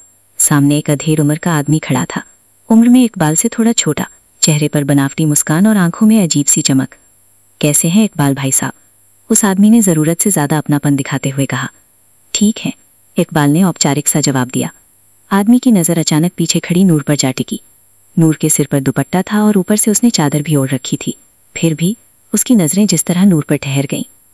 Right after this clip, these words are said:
वो नजर इकबाल को बिल्कुल अच्छी नहीं लगी। उस आदमी, रशीद ने हल्की मुस्कान के साथ कहा, "आज अंदर ही रुकेंगी आप लोग?" इकबाल ने कोई खास जवाब नहीं दिया, बस हल्का सा सिर हिलाया। वो और नूर अंदर चले गए।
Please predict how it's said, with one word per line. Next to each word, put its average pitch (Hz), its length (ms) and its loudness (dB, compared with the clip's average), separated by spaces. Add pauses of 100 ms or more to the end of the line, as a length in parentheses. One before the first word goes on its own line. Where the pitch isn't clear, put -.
(100)
वो 165 60 4
नजर 151 280 2
इकबाल 139 320 -2
को - 120 -2
बिल्कुल 156 300 0
अच्छी - 240 -2
नहीं 143 200 0
लगी। 143 260 -4 (560)
उस 226 160 0
आदमी, 143 320 0 (320)
रशीद 151 320 0
ने 160 140 2 (400)
हल्की 196 240 2
मुस्कान 147 340 2
के 143 100 -4
साथ 139 180 -2
कहा, - 300 -8 (520)
"आज 156 200 0
अंदर 143 200 2
ही 180 140 0
रुकेंगी 214 380 2
आप 196 200 -2
लोग?" 220 180 0 (420)
इकबाल 151 320 0
ने 147 120 2
कोई 196 140 -2
खास - 320 -2
जवाब 135 260 0
नहीं 139 200 0
दिया, - 160 -4 (380)
बस 226 220 0
हल्का 151 220 0
सा 226 140 0
सिर 147 180 0
हिलाया। 143 320 -4 (640)
वो 233 200 4
और 233 80 4
नूर 160 240 4
अंदर 143 200 2
चले 135 260 -2
गए। - 160 -8